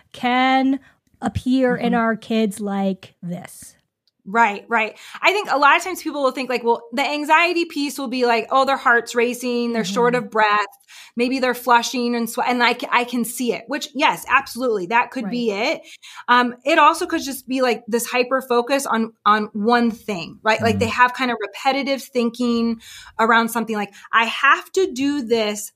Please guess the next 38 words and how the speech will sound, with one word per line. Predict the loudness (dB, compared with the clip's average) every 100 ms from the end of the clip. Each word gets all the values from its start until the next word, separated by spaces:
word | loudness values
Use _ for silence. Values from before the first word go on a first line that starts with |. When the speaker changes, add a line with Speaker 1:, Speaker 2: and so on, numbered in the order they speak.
| _
Speaker 2:
five | 2 4 4 0
times | -4 -2 -2 -4
before | -6 -8 -6 -4 -2
I | -2
can | -4 -8
fall | -2 -2 -2
asleep." | -6 -12 -12 -10
Speaker 3:
Oh, | -8 -4
I | -4
see. | -4 -6 -6 -6 -8
Yeah. | -8 -8
Speaker 1:
Mm, | -12 -12
okay. | -10 -6 -2
Speaker 2:
Like, | -2
and | -4 -12 -6 0
that, | 0 0 -2
like, | -4 -6 -10 -6
if | -2
we | 0
wanna, | 0 0 -4 -4
I, | -4 -4 0
I | 2
don't | 2 0 -4 _
love, | -2 2 2 0 -8 _
I | -6
mean, | -4 -2
we | -4
have, | -2 -4 -2
diagnosis | 0 2 2 -2 -4 -4 -8 -8
is | -8 -8
important | -8 0 0 0 -4 -6
and | -10
it | -6
has | -2 -2 -2
its | -10
place, | -4 -2 -2
but, | -2 0
like, | 0 -2